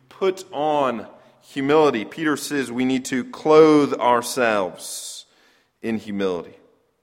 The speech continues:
And so we will look at that this day in two points. The inward heart humility, and second, the outward life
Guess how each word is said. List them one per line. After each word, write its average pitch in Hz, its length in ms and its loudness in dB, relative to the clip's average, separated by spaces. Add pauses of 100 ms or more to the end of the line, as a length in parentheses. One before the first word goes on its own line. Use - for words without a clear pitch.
(120)
And 104 180 -10
so 117 160 -6
we 117 140 -6
will 113 120 -4
look 123 180 -6
at 104 240 -4
that 104 440 -10 (260)
this 123 240 -14
day 90 400 -12 (600)
in 110 160 -14
two 139 220 -8
points. 98 580 -14
The - 200 -14
inward 135 500 -4 (180)
heart - 560 -4
humility, 107 560 -6 (540)
and 104 100 -20
second, 135 480 -8 (100)
the - 180 -12
outward 104 420 -4
life 104 680 -4